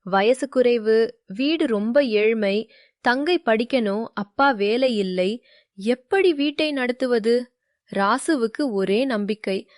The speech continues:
அந்த பரோட்டா கடை வேலைத்தான். காலை முதலே இரவு வரை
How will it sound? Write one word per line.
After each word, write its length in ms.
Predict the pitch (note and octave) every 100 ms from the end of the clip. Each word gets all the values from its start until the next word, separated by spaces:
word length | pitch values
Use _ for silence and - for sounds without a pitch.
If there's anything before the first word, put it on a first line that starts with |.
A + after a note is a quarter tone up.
| _ -
அந்த 320 | G#3+ G#3+ G#3
பரோட்டா 440 | G3+ A3+ D#4 D4 B3
கடை 300 | G3 G3+ B3
வேலைத்தான். 680 | G#3 G#3 G#3 G#3 G3+ G3+ - _ _ _ _ _
காலை 400 | C4 C#4 E4+ F#4
முதலே 460 | D4+ G#3+ G3 G#3+
இரவு 380 | A#3+ A3+ C#4 D4+
வரை 340 | A#3 G3+ G#3+